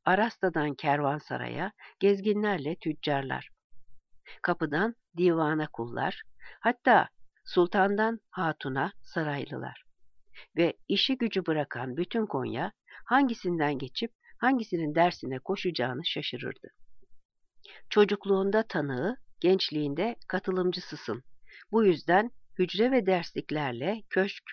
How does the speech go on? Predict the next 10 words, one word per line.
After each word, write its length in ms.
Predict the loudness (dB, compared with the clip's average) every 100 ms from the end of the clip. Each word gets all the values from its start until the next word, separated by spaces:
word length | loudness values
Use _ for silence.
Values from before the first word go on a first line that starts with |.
| -8
konak 420 | -2 0 0 0
ve 120 | -6
saraylarda 800 | -6 -6 -4 -4 -6 -8 -2 -2 -2 -8 -14 0
gece 240 | 2 2
kandil 480 | 2 2 4 2 0
ve 100 | -2
mumlar 520 | -2 -4 0 0 0 -4
sabahlara 640 | 0 4 4 2 -2 -2
dek 240 | -4 -6 -6
yanar. 360 | -6 -6 -8